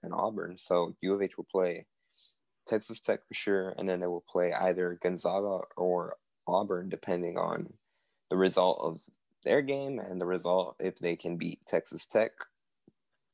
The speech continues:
In addition to, to those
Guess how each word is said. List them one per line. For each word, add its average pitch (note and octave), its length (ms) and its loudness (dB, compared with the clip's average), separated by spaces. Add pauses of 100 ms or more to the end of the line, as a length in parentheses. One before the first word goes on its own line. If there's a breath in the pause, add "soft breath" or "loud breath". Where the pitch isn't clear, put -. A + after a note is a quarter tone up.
(640)
In G2 140 2
addition G#2 420 2
to, F#2 420 2
to F2+ 120 0
those F#2+ 420 2